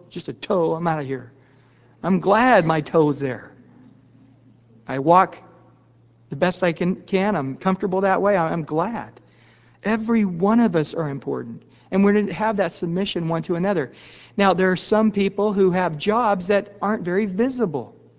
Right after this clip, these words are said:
And it says in First Corinthians twelve that we're to work at giving them honor. We're to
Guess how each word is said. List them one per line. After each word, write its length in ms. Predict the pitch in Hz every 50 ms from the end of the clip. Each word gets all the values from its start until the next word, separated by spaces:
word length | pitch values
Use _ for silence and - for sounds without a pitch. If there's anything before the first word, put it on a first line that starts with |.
| _ _ _ _ _ _ _ _ - - _ -
And 100 | 175 175
it 80 | 156 -
says 300 | - 185 175 190 180 196
in 100 | 180 -
First 260 | - 180 180 175 -
Corinthians 400 | 190 180 175 - 185 180 175 -
twelve 300 | - 185 190 214 233 226
that 120 | 233 -
we're 140 | 185 196 214
to 80 | 226 220
work 320 | 196 175 233 247 254 240
at 140 | 254 196 170
giving 300 | 170 196 190 226 220 214
them 160 | 220 226 226
honor. 420 | - 214 240 277 285 175 120 - - - - _ _ _ _ _ _ _ _ _ _ _ _ _ _ _ _ _ _ _ _ _ -
We're 120 | 170 175
to 220 | 196 208 185 -